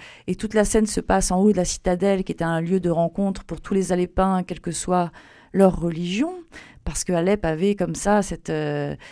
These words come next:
euh, ces grands lieux, euh, historiques, euh, et, euh, où, où,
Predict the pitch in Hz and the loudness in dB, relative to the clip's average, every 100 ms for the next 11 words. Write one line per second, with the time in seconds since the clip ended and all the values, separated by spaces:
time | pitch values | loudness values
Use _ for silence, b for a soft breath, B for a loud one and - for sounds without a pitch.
0 | b b - 143 143 165 175 147 165 196 | b b -6 -2 -2 -2 -4 -4 0 6
1 | 208 196 175 185 214 214 208 190 160 156 | 6 6 2 2 4 6 4 2 -2 -4
2 | 156 160 - 208 - 208 185 214 220 214 | -4 -6 -6 -6 -2 0 0 0 0 -2
3 | 208 180 165 160 156 151 - 165 165 160 | -6 -6 -4 -4 -4 -4 -4 -6 -6 -4
4 | 147 147 143 143 147 151 135 123 - 117 | -4 -4 -4 -4 -2 -4 -4 -8 -10 -10
5 | 151 | -10